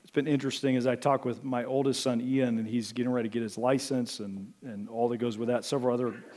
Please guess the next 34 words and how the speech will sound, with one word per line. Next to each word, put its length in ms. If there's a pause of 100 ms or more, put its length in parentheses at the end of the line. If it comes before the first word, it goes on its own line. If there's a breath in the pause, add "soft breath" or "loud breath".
(100)
of 140
our 120
young 220
guys 240
have 100
gotten 240
their 100
license. 400
I 40
think 180
Caleb 320
drove 200
himself 340
to 80
work 260
and 140
back, 380
and 120
that's, 200
like, 160
the 80
talk 380
right 180
now, 220
okay? 280 (300 loud breath)
And 100
it, 240
he 100
got 240
there 100
safely 500
and 100
back. 320 (420 loud breath)
Um, 440